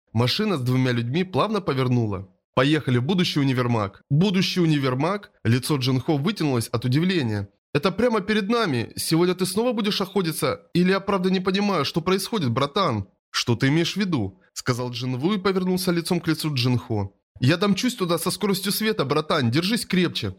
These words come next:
Быстро изменив свое поведение, Джин Хо наступил на тормоз и поехал как молния.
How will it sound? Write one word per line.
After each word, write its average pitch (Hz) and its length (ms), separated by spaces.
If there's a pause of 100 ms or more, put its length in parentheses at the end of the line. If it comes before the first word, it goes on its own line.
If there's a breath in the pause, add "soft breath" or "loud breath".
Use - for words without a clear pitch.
(160)
Быстро 160 440
изменив 147 340
свое 139 160
поведение, 139 460
Джин 120 240
Хо 196 260
наступил 190 480
на 143 100
тормоз 165 460
и 123 80
поехал 151 400
как 135 200
молния. 107 520